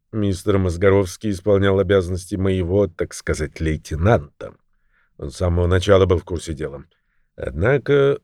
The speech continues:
остальные, м, по большей части, получали распоряжение непосредственно от него".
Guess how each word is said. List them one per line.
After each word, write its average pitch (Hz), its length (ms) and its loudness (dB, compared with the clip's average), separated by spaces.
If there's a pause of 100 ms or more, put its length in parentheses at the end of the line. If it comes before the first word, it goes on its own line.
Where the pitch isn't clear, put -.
(200)
остальные, 104 1300 2 (460)
м, 127 180 -4
по 147 100 6
большей 131 360 2
части, 131 380 0
получали 98 480 -2
распоряжение 95 680 0
непосредственно 92 840 0
от 98 160 -6
него". 104 240 2